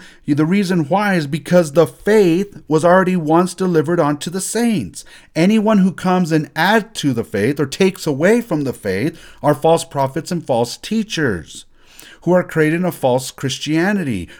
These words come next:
or a false church, like the Roman Catholic Church, the popes. The popes have added and created a brand new religion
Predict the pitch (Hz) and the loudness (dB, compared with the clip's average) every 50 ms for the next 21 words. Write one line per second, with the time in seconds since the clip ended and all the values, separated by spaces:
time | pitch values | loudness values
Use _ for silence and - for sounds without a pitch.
0 | _ - 127 147 156 156 - - 127 117 117 117 - - - - - 196 214 208 | _ -2 0 2 2 0 0 -2 0 0 0 -2 -4 -8 -10 -8 -8 -4 -4 -2
1 | 185 127 95 - - - - - - - 123 139 135 135 156 143 139 147 143 147 | -4 -4 -6 -10 -14 -18 -18 -20 -8 -2 -2 -2 0 0 -2 0 2 0 0 0
2 | 160 165 160 165 147 147 143 139 - 156 135 - - 185 185 175 135 - - - | 0 -2 -2 -4 -4 -4 -4 -4 -6 -10 -10 -8 -6 -4 -4 -4 -4 -8 -6 -8
3 | 135 127 - - - 180 196 190 147 - - - - - - - - _ _ _ | -8 -8 -8 -8 -4 -2 0 0 -2 -4 -8 -12 -12 -12 -12 -14 -18 _ _ _
4 | _ _ _ _ _ _ _ - - 117 131 - - - 190 202 196 202 - - | _ _ _ _ _ _ _ -8 -8 -8 -8 -8 -4 0 2 2 2 0 -2 -2
5 | 165 156 139 - - - 156 180 196 208 180 160 117 95 82 78 71 _ _ _ | -2 -2 -2 -2 -6 -4 0 2 2 2 2 0 -2 -4 -6 -10 -16 _ _ _
6 | _ _ _ _ _ _ _ _ - 139 131 - - 156 151 151 165 180 202 214 | _ _ _ _ _ _ _ _ -4 -4 -4 -4 -6 -4 -2 0 2 2 2 2
7 | 180 147 113 98 90 90 - _ _ _ _ _ _ _ _ _ - 127 117 139 | 2 0 -2 -2 -4 -8 -14 _ _ _ _ _ _ _ _ _ -6 -4 0 2
8 | 160 170 175 175 170 170 156 151 143 147 160 190 190 - 139 110 82 69 67 _ | 2 4 4 2 2 0 0 0 -2 0 -2 -2 -2 -4 -8 -10 -10 -12 -16 _